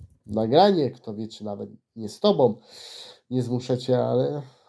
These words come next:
ale możesz się zawsze odezwać. Albo nawet, żebyśmy w dwójkę, chociaż zawsze mogę też porozmawiać,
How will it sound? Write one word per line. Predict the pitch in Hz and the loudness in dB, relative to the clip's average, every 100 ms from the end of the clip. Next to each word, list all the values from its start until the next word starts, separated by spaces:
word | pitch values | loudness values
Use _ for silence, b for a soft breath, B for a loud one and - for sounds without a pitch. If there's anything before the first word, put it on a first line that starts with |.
| b 214 | b -8
ale | 233 285 | -6 0
możesz | 359 320 359 359 | 2 4 2 0
się | 370 | -2
zawsze | 359 - - | -2 -4 0
odezwać. | 370 143 127 190 220 - _ B B B B _ _ _ _ _ _ _ _ _ - 135 | 2 2 2 -2 -4 -8 _ B B B B _ _ _ _ _ _ _ _ _ -6 0
Albo | 131 139 | 4 4
nawet, | 139 135 127 | 4 2 0
żebyśmy | 127 120 127 | -2 -2 -4
w | 117 | -4
dwójkę, | 120 135 131 | -4 -4 0
chociaż | 127 123 117 | 0 0 2
zawsze | 123 - 120 | 0 0 -2
mogę | 117 120 117 113 107 | 0 2 2 2 -2
też | 117 107 107 - - - | -4 -4 -6 -8 -10 -8
porozmawiać, | 110 107 104 113 110 113 101 - | -4 -2 0 0 2 0 -2 -6